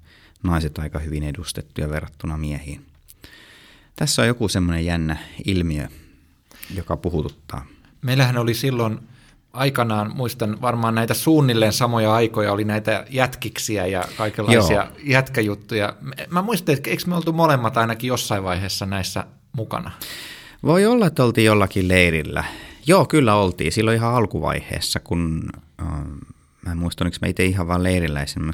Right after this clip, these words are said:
Speaker 1: olin tekemässä niitä muutamia vuosia.
Speaker 2: Mm.
Speaker 1: Se oli just,
Speaker 2: Mm.
Speaker 1: se oli ehkä se, mikä aktivoi ton huomion, että hetkinen, että kyllä näitä miehiä pitäisi saada enemmän liikkeelle. Ne oli kivoja leiriä. Mehän siellä iltaisin, ähm, iltapala koostui grillimakkarasta ja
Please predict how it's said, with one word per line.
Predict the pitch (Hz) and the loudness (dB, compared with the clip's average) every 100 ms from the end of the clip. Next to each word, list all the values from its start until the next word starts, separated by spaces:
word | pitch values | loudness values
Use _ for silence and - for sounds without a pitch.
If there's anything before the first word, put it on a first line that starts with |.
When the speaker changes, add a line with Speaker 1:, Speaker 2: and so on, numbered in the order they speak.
| - | -4
Speaker 1:
olin | 98 95 | -4 0
tekemässä | 104 95 80 71 - | 0 2 -2 -2 -4
niitä | 78 73 76 | -4 -4 -4
muutamia | 78 - 71 71 | -4 -6 -6 -6
vuosia. | - - | -4 0
Speaker 2:
Mm. | |
Speaker 1:
Se | 120 | 4
oli | 175 | 4
just, | 139 127 - 127 | 4 2 -6 -8
Speaker 2:
Mm. | 107 | -6
Speaker 1:
se | 82 - - | -4 -4 2
oli | 135 123 | 4 4
ehkä | - 117 | 2 0
se, | 127 | 2
mikä | 110 - 107 | 2 4 2
aktivoi | 107 - 82 73 | 2 -6 -4 -4
ton | - 80 | -4 -4
huomion, | 92 85 73 - | 0 0 0 -6
että | - - | -12 -6
hetkinen, | 113 - 80 78 71 | -6 -4 -2 -2 -4
että | - - - - - - - - | -8 -16 -16 -20 -20 -18 -20 -6
kyllä | 101 | -2
näitä | 95 | 0
miehiä | 104 90 76 | 0 0 0
pitäisi | 73 80 - | -2 -6 -6
saada | 87 80 - - | -4 -4 -6 -6
enemmän | 95 87 78 76 | -2 0 0 -2
liikkeelle. | 78 80 - - 87 - - | -4 -6 -10 -10 -10 -10 0
Ne | |
oli | 131 | 2
kivoja | 165 180 123 101 | 4 4 4 4
leiriä. | 92 76 71 - - - - - - | 2 0 -4 -8 -18 -16 -18 -20 -6
Mehän | 101 98 95 | 2 4 4
siellä | 110 98 90 - - - - - | 4 4 2 -2 -20 -20 -20 -4
iltaisin, | 110 104 95 87 85 - - - | 0 2 2 2 -2 -10 -20 -12
ähm, | 90 87 80 - - _ _ - | -10 -8 -10 -12 -16 _ _ -6
iltapala | 92 85 98 95 | -4 -2 0 0
koostui | 95 92 - 92 | 2 0 0 -2
grillimakkarasta | 90 95 90 87 - - 90 - 92 | 0 2 2 0 -2 -4 -4 -4 -2
ja | 87 | -2